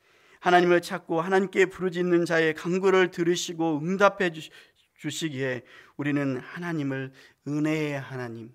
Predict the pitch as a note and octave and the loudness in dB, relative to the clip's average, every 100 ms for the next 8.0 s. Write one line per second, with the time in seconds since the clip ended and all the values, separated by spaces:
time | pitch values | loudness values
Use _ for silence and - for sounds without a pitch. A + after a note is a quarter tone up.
0 | _ _ _ - - B2+ C3 C3+ C3 B2 | _ _ _ -16 -10 -10 -6 -4 -4 -4
1 | A#2+ B2 B2+ C3+ G3 _ _ _ - D#3+ | -10 -12 -12 -12 -14 _ _ _ -12 -6
2 | E3 F#3+ F3+ F3 F3 - F#3 F3+ E3+ C3 | -4 -2 -2 -4 -6 -12 -10 -8 -8 -10
3 | A#2 C3+ B2 _ _ _ - B2 C3 - | -14 -16 -18 _ _ _ -16 -14 -14 -16
4 | B2+ A2+ C3 - C3 - - A2+ - - | -18 -16 -18 -20 -18 -18 -16 -16 -18 -20
5 | - _ _ _ _ _ _ - - - | -20 _ _ _ _ _ _ -20 -20 -16
6 | F#3+ G3 F3+ F3 F#3 F#3 - - F3 - | -2 4 4 2 -4 -8 -8 -10 -8 0
7 | E3 D#3 C#3 C3 C3 - C#3+ D3 C3+ | 2 2 0 -4 -8 -2 0 2 0